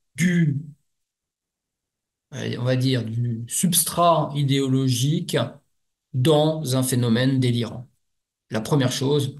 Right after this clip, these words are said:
et la chose centrale à faire, c'est avant tout soigner l'état, euh, psychiatrique, euh, aigu. Donc, on va laisser un peu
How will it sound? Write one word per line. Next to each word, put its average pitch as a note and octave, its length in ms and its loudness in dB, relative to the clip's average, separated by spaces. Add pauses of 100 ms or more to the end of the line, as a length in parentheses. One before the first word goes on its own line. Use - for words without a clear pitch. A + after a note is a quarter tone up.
(160)
et - 40 -20
la A#2 120 -18
chose C3 400 -4 (100)
centrale B2 520 -2
à A2 60 -2
faire, C#3 240 0
c'est C3 120 0
avant A2+ 180 -4
tout C3+ 160 -8
soigner B2 500 -2 (340)
l'état, A#2+ 640 -2
euh, A#2 560 -4
psychiatrique, B2+ 680 -4
euh, A#2+ 180 -4
aigu. - 420 -10 (320)
Donc, - 100 -20 (160)
on A#2 60 -16
va A#2 100 -2
laisser A#2+ 260 -2
un B2 120 0
peu B2+ 300 -4